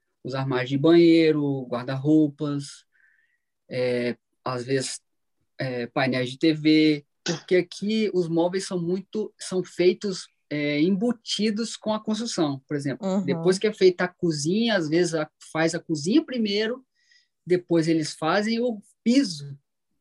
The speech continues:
Speaker 2: Mas a, a
Speaker 1: Depois
Speaker 2: construção
Speaker 1: é
Speaker 2: civil aí também é, é tipo a americana, de wood frame, steel frame,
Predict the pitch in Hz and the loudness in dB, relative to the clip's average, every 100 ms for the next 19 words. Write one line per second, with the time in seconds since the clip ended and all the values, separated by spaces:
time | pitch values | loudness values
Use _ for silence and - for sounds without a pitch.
0 | _ _ _ 214 202 208 214 226 220 233 | _ _ _ -16 -4 2 4 6 6 4
1 | 254 381 466 539 269 247 247 233 214 247 | 2 4 4 4 2 2 -2 -2 -2 0
2 | 220 196 196 226 277 233 - 226 214 226 | 2 2 2 -4 -8 -10 -8 -8 -6 -6
3 | 254 196 208 - - 277 233 220 202 190 | -4 -6 -6 -10 -6 -2 0 0 -2 -4
4 | - 233 277 269 214 196 190 196 208 180 | -6 -6 -4 -4 -6 -6 -8 -8 -8 -10
5 | - 202 226 226 190 - 185 180 - 190 | -2 2 2 2 0 -2 -6 -4 0 2
6 | 233 233 208 190 | 4 2 2 0